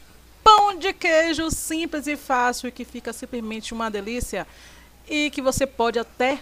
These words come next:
congelar essa maravilha? Olha este pão de queijo que acabou de sair do forno. É simples e fácil as receitas. Vem comigo que eu vou ensinar vocês a fazer esta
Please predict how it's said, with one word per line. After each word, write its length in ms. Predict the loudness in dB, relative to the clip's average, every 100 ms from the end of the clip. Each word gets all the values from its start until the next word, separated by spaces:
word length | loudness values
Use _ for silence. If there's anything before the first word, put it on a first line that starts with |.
| -6
congelar 540 | -4 -2 0 0 0 -2
essa 200 | -4 -6
maravilha? 640 | -4 -4 -6 -6 -6 -6 -8
Olha 480 | -4 -2 -2 -4 -4 -6
este 380 | -8 -8 -6 -8
pão 320 | -6 -6 -4
de 100 | -6
queijo 440 | -10 -6 -4 -4 -8
que 80 |
acabou 420 | -8 -8 -8 -6 -8
de 80 |
sair 400 | -8 -6 -6 -6
do 140 | -10 -12
forno. 500 | -6 -2 -2 -4 -12 -16 -20 -20 -20 -20 -20 -20 -2
É 140 | 0
simples 400 | 2 0 0 0
e 80 | 0
fácil 300 | 2 2 2
as 40 |
receitas. 640 | -2 -4 -4 -6 -6 -8 -10 -14 -20 -20
Vem 260 | -2 0 0
comigo 440 | 0 -2 0 0
que 80 | 0
eu 40 |
vou 100 | -2
ensinar 280 | -4 -4 -4
vocês 540 | -4 -8 -8 -8 -8 -8
a 100 | -8
fazer 560 | -6 -6 -6 -6 -8 -8 -10
esta 520 | -8 -6 -4 -2 -2